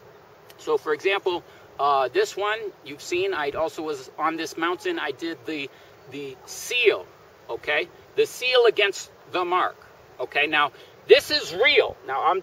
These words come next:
I'm telling you, I'm showing you, I'm living this stuff. I'm doing this stuff, okay? I have to, to survive. I'm in warfare, uh, here,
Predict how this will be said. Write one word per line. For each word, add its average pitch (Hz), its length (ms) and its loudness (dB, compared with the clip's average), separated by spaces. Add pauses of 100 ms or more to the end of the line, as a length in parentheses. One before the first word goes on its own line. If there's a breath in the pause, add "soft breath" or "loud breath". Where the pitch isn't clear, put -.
(120)
I'm 214 200 0
telling 269 400 -2
you, 214 120 2
I'm 208 140 0
showing 254 440 2
you, 196 140 4
I'm 185 380 2 (140)
living 220 320 6
this 208 140 4
stuff. - 340 0
I'm 151 160 -4
doing 190 320 0
this 175 140 -2
stuff, - 260 -6 (120)
okay? 139 240 -4 (380 loud breath)
I 147 100 0
have 196 300 2
to, - 180 0
to 175 100 2
survive. 156 640 0
I'm 143 180 -2
in 170 180 -2
warfare, 151 540 -2 (440 loud breath)
uh, 117 200 -2
here, 113 380 -6